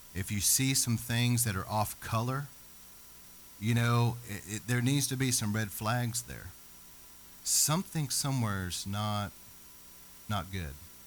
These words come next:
And judge the fruit of ministry. What type of fruit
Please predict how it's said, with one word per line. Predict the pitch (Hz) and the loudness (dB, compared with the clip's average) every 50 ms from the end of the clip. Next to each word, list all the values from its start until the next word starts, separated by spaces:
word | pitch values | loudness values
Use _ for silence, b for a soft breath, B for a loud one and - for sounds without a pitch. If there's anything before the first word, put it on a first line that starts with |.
| - - - - B B B B B B B B B B B - - - | -20 -20 -20 -20 B B B B B B B B B B B -12 -12 -4
And | - 135 135 143 170 202 196 - - - - - - - - - - - - - - - - - - - - - 107 | 0 2 4 4 4 4 2 2 0 -4 -4 -8 -14 -20 -20 -20 -20 -20 -20 -20 -20 -20 -20 -20 -20 -20 -20 -12 -6
judge | 107 127 143 151 139 - - | -2 0 0 0 0 -2 -2
the | 123 131 | -2 -4
fruit | 120 - - 143 143 147 143 - | -4 -2 0 2 4 2 2 0
of | 123 117 127 | -4 -2 2
ministry. | 147 165 190 185 151 - - - - - 73 87 87 - - - - - - - - - - - - - - - - - - | 4 4 6 4 4 0 -2 -4 -6 -8 -10 -10 -12 -16 -20 -20 -20 -20 -20 -20 -20 -20 -20 -20 -20 -20 -20 -20 -20 -14 -4
What | 104 120 165 170 - | 0 2 2 2 2
type | - 165 170 156 - - | 2 4 4 2 2 -2
of | 110 - | -4 -4
fruit | - - - - 143 156 156 143 131 | -4 -4 -4 -2 0 0 2 0 0